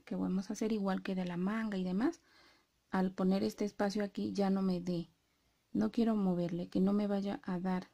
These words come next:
lo que yo necesito, porque recuerden que al estar el cuadrito diferente,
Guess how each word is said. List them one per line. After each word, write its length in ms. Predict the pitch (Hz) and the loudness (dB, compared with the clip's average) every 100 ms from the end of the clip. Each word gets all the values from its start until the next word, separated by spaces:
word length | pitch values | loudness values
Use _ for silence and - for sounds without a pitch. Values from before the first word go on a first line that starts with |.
| _ _ _ _ - | _ _ _ _ -10
lo 140 | 190 | -6
que 100 | 185 | -2
yo 100 | 180 | 0
necesito, 600 | 180 180 202 - 240 214 - _ _ _ - | 0 0 -4 -2 -2 -4 -14 _ _ _ -4
porque 260 | 190 196 | -2 0
recuerden 420 | 190 180 196 202 | -4 0 0 0
que 140 | 208 196 | -2 -4
al 440 | 185 180 175 185 208 | 0 0 -2 -4 -4
estar 320 | 185 196 185 | -6 -2 -4
el 80 | 196 | 0
cuadrito 480 | 214 202 202 208 | 2 2 0 -2
diferente, 800 | 190 180 - 185 202 202 - - | -2 -4 -2 -2 0 0 0 -2